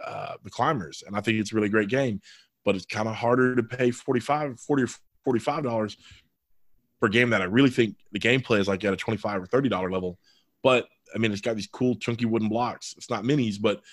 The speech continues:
um, you know, I went ahead and just did it 'cause, and I really liked the game, but it's made it a little harder to recommend it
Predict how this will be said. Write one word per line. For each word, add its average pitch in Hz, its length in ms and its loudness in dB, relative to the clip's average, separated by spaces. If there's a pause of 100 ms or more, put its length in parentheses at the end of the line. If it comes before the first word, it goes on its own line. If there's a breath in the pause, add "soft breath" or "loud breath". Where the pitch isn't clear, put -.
(320 loud breath)
um, 107 320 -2 (100)
you 135 80 -6
know, 139 80 2
I 90 180 -2
went 127 200 4
ahead 139 200 4
and 127 80 0
just 113 180 -4
did 165 100 6
it - 160 -2
'cause, 104 160 -6
and 107 180 0
I 107 80 4
really 113 220 2
liked 113 200 -2
the 107 40 -8
game, 120 380 2
but 104 240 -2 (260 loud breath)
it's 107 180 -2
made 127 220 8
it 131 40 10
a - 60 10
little 117 140 6
harder 117 300 2
to 107 60 -2
recommend 110 500 0
it 104 100 -2